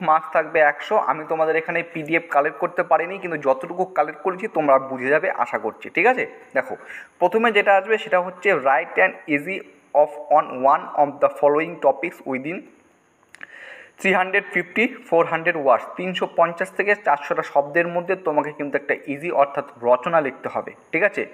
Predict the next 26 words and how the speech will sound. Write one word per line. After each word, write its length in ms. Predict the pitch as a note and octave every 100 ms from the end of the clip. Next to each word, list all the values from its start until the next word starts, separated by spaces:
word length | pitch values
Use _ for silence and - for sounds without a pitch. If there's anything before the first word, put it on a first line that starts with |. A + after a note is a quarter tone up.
| - - - - _ C#3
যে 160 | D#3 F3
কোনো 140 | G3+ A3+ G#4 - -
একটা, 240 | D#3 - G#2 - D3+
একটা 160 | - - F3
টপিকের 320 | - D3+ C#3+ B2+
উপর। 140 | A2 - - - -
দেখো 160 | F#3+ G3+
এখানে 140 | G3+ G3+
টপিক 220 | F3+ G3 F3+
দেওয়া 140 | F#3 F3
আছে 100 | F3 D#3+
একটা, 160 | - F#3 - - - C3+
value 260 | D#3 G3 F#3+
of 60 | F3+ F3
newspaper, 500 | E3+ - F3+ - E3+ E3+ - - - -
child 280 | E3+ F3 F3+ E3+
labor 260 | E3+ E3+ F3 D3 - D#3+
and 100 | E3+ - - - _ - F3
irreversible 640 | F#3 F3+ F3 F3 F3+ F3+ F3
social 280 | D#3 F3 E3+ - - - -
evil, 260 | D#3+ D#3+ F3 E3+ F3
importance 460 | E3+ F#3+ F3+ F#3 F3+ -
of 60 | E3+ E3+
sports 300 | - F3 E3+ E3+
and 80 | E3 D#3
games, 180 | F3